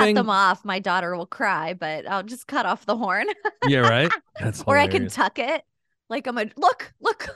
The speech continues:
Speaker 1: <laughs>
Speaker 2: Just tuck it like a drag queen.
Speaker 1: That's
Speaker 2: Just tuck it.
Speaker 1: <laughs> oh, just tuck it like a, like a drag queen. <laughs> Don't, don't.
Speaker 2: Boing.
Speaker 1: Oh, wow.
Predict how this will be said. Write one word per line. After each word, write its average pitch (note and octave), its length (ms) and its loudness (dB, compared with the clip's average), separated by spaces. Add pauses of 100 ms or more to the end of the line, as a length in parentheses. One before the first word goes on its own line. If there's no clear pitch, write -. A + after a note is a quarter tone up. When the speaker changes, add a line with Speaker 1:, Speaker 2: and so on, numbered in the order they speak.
(280)
Speaker 1:
<laughs> - 300 -12
Speaker 2:
Just C4 560 2
tuck - 200 4
it F4 580 -2 (540)
like F4+ 120 -2
a - 100 -2
drag C4+ 340 0
queen. G4 280 -2 (640)
Speaker 1:
That's C3 160 0
Speaker 2:
Just - 160 -4
tuck E3 480 4
it. D3+ 180 2
Speaker 1:
<laughs> - 40 -2
oh, D#3+ 300 -2 (380)
just - 140 -14
tuck C#4+ 220 0
it G3 60 0
like F3 160 0
a, G3 40 -6 (240)
like G#3 160 -2
a A#3+ 60 -2
drag C4+ 300 0
queen. G#2+ 300 -12 (580)
<laughs> - 0 - (220)
Don't, G#3+ 280 2 (120)
don't. G3+ 320 2
Speaker 2:
Boing. F#4+ 680 6
Speaker 1:
Oh, D4+ 320 4 (400)
wow. G3 1120 4